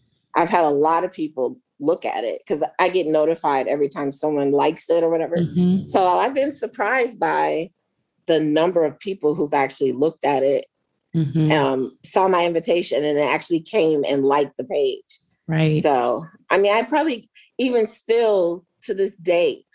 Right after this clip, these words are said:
Speaker 1: about once a week, someone new will like the page. So
Speaker 2: Mm-hmm.
Speaker 1: that makes me feel good.
Speaker 2: That's great. I mean, it's, that's,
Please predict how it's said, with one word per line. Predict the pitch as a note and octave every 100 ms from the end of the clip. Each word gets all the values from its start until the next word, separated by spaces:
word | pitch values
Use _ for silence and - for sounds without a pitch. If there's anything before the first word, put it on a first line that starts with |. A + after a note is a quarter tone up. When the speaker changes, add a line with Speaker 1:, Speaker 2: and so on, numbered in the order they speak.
| _
Speaker 1:
about | E3 F3 D3+
once | F3+ F#3
a | D#3+
week, | E3+ D#3 -
someone | - E3 D#3+ D3+
new | D3+ D3+ A#2+ C#3 - _ _ _
will | D#3 D3
like | D3+ C3 B2+
the | B2+
page. | C#3+ - - - - -
So | - D#3+ C#3+ B2
Speaker 2:
Mm-hmm. | E3 F3+ - - -
Speaker 1:
that | E3+
makes | E3 D#3+ -
me | D3+
feel | C#3+ A#2 F#2
good. | D#2 - _ _ _ _ _ -
Speaker 2:
That's | F#3 F#3
great. | - F#3 G#3+ G3+ - - _ -
I | D#3+
mean, | E3 D#3+
it's, | D#3+ - -
that's, | - D#3 - - -